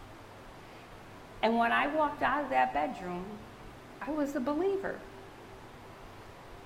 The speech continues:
The amazing thing to me as I look back at that day is that I was not searching for God at that point in my life. I was not even questioning.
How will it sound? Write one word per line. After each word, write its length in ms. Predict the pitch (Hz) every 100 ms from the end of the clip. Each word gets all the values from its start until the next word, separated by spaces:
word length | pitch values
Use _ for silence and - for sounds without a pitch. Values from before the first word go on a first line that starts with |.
| - - - - - - - - -
The 80 |
amazing 440 | 262 311 349 - 302
thing 180 | 277 247
to 120 | 277
me 160 | 240 220
as 120 | 202
I 140 | 190
look 300 | 185 202 202
back 240 | 202 208 196
at 160 | 180
that 160 | 180 175
day 200 | 196 175
is 140 | 170
that 80 | 208
I 80 | 208
was 200 | 208 202
not 280 | 220 240 240
searching 420 | 269 311 - -
for 120 | -
God 280 | 165 175 170
at 100 | 170
that 240 | 175 165 -
point 180 | 185
in 80 | 180
my 120 | 180
life. 260 | 170 170 - - - - -
I 100 | 226
was 220 | 269 233
not 240 | 226 226 233
even 180 | 240 233
questioning. 680 | 269 269 - - 185 180